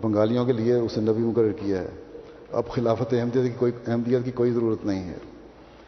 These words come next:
مربی صاحب کہتے ہیں کہ میں نے کئی دفعہ اس کو سمجھانے کی کوشش کی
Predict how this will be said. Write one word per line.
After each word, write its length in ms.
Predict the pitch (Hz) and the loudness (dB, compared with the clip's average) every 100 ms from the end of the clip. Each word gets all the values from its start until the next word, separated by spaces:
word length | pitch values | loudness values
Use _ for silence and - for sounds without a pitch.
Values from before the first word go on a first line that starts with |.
| - - - | -20 -14 0
مربی 260 | 110 117 | 2 2
صاحب 220 | 123 135 123 | 2 2 4
کہتے 200 | 123 139 | 2 2
ہیں 80 | 139 | 0
کہ 40 | |
میں 140 | 123 120 | 0 0
نے 100 | 123 - | 0 0
کئی 140 | 120 | 0
دفعہ 200 | 120 120 | 2 2
اس 100 | 123 | 2
کو 100 | - | 0
سمجھانے 340 | 104 104 104 107 | -2 0 0 0
کی 60 | |
کوشش 260 | 104 98 80 - | 0 -2 -4 -8
کی 140 | 110 | -8